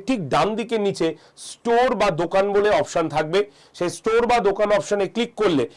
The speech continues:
নেক্সট পেজ খুলবে। সেখানে তুমি দেখতে পাবে find product by exam, find product by exam এবং view all বলে একটা গোল লোগো আছে,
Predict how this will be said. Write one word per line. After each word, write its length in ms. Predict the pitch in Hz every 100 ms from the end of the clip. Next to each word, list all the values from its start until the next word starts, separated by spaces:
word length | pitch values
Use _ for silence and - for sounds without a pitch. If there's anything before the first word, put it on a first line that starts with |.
| _ 139
নেক্সট 400 | 147 202 - -
পেজ 280 | 190 190 -
খুলবে। 420 | 220 202 208 - _ _
সেখানে 400 | - 202 220 240
তুমি 200 | 240 226
দেখতে 300 | 180 170 196
পাবে 320 | 196 196 214 - _ _ _ -
find 460 | 180 180 226 254 233 - _ -
product 580 | 190 202 220 226 202 160
by 260 | 131 165 196 208 175
exam, 360 | 143 - 180 117 - _ _ _ _ - -
find 500 | 180 190 233 247 240 - 185
product 440 | 196 202 214 180
by 220 | 165 175 185 170
exam 340 | 143 208 220 202
এবং 300 | 170 175 135
view 240 | 165 220
all 420 | 233 165 185 214
বলে 220 | 196 214
একটা 200 | 202 214
গোল 240 | 180 160 180
লোগো 280 | 165 151 147
আছে, 260 | 117 -